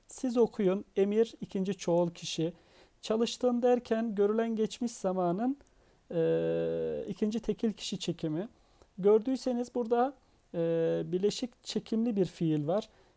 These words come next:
Görmek fiili, görülen geçmiş zaman, şart birleşik çekimi, ikinci çoğul kişi çekimi. E, biliyorduk derken şimdiki zamanın hikayesi birinci çoğul kişi çekimi. E, çalışacakmış derken yine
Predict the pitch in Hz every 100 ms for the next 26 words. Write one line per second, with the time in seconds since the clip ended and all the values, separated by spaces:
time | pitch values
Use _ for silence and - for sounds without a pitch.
0 | _ 165 190 202 220 233 - 220 202 190
1 | 220 - - 185 202 208 202 196 - 226
2 | - 185 180 196 - - 196 - 185 175
3 | 170 233 - 226 240 240 240 - _ _
4 | _ 214 226 220 - 202 196 - - -
5 | 165 - 156 175 - _ _ _ - 170
6 | 165 165 165 214 247 262 233 247 - 254
7 | 254 - 233 240 - 240 233 240 226 220
8 | 208 196 220 208 - 202 185 180 170 226
9 | 190 190 185 165 190 226 - _ _ -
10 | 175 180 175 - - 170 160 156 151 147
11 | 185 - _ - - - _ 170 165 170
12 | - 226 233 262 262 262 254 - 254 240
13 | 240 240 226 233 247